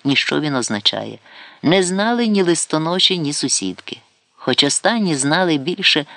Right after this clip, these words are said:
за всесвітньо відомих астрономів, бо були впевнені. Життя на Марсі є, але й вони мовчали, як скіфські баби. «Я поінтересуюся капітана Саприкіна, він усього знає,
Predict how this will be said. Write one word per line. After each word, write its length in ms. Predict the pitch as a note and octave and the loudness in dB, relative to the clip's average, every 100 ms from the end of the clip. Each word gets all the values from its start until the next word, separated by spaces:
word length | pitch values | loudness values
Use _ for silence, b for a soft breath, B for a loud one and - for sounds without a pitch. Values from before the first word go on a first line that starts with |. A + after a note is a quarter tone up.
| B | B
за 180 | A2 C3+ | 0 2
всесвітньо 580 | - C#3 - D#3+ C#3+ B2 | 2 -2 0 -2 0 0
відомих 440 | B2 C3+ B2+ B2 | 0 0 -2 -2
астрономів, 760 | B2+ - B2+ B2 F3+ E3 G2+ B B B _ | -2 -2 -2 0 0 -2 -4 B B B _
бо 120 | A2 A#2 | 0 2
були 220 | B2+ C#3+ | 2 2
впевнені. 680 | C#3 A2 G2+ G2 G2+ G#2 G#2 _ _ _ _ | 0 -2 -2 -4 -6 -10 -12 _ _ _ _
Життя 460 | A#2 C#3+ C3+ C#3 A#2 | 2 2 0 0 0
на 120 | A2 | 0
Марсі 400 | A2 G#2 - A#2 | 0 -2 -2 -6
є, 280 | G#2+ E3 G#3+ B B _ _ _ _ _ _ _ | -2 -2 -4 B B _ _ _ _ _ _ _
але 220 | - G3+ | 0 2
й 60 | A#3+ | 2
вони 240 | F3+ A2 | 0 -2
мовчали, 500 | G#2+ A2+ - A#2 A2 | -4 -4 -2 -2 0
як 140 | A2+ A2 | -2 -2
скіфські 560 | - - G#2+ - - | -6 -4 -4 -2 -2
баби. 360 | G#2 A2+ G#2+ G#2+ - - _ _ _ B B B B B | 0 -2 -2 -10 -12 -20 _ _ _ B B B B B
«Я 240 | F#3 C4 D4+ | 2 2 4
поінтересуюся 1000 | C4 A3 F#3 G3+ F#3+ - D4 C4 - | 4 2 2 2 2 2 2 4 2
капітана 560 | F3+ E3 F#3 F3 E3+ D3+ | 0 0 -2 0 0 0
Саприкіна, 720 | - C3 - F#2 - G2+ G2 | -2 -4 -4 -4 -4 -2 0
він 180 | B2+ A3+ | 2 4
усього 300 | A3 - G#2 | 4 2 -2
знає, 500 | G2+ G#2 G2+ G#2 G#2+ | -4 -4 -4 -4 -8